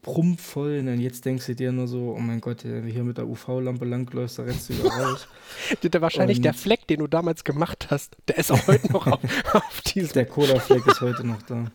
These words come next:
Speaker 2: <laughs> Der ist heute noch auf dem Sitz.
Speaker 1: Und ich kann mich halt noch dran erinnern, an diese Mewtwo-Karte, die es dazu gab.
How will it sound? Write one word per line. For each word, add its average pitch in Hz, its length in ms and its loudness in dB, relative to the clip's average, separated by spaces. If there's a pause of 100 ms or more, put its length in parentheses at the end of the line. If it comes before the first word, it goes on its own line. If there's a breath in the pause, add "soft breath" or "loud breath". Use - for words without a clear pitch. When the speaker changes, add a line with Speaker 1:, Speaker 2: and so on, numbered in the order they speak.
Speaker 2:
<laughs> - 180 -2
Der 285 100 2
ist - 140 -8
heute 185 200 2
noch 156 100 0
auf 151 100 -4
dem 143 160 -4
Sitz. 143 380 -2
Speaker 1:
Und 127 460 0 (180)
ich - 180 -8
kann 131 220 -2
mich 175 160 -2
halt 156 180 -4
noch 143 140 -8
dran 139 240 -6
erinnern, 151 420 -6
an 127 120 -4
diese 123 360 -4
Mewtwo-Karte, 123 880 -4
die 120 140 -6
es - 140 -10
dazu 117 400 -12
gab. 117 340 -10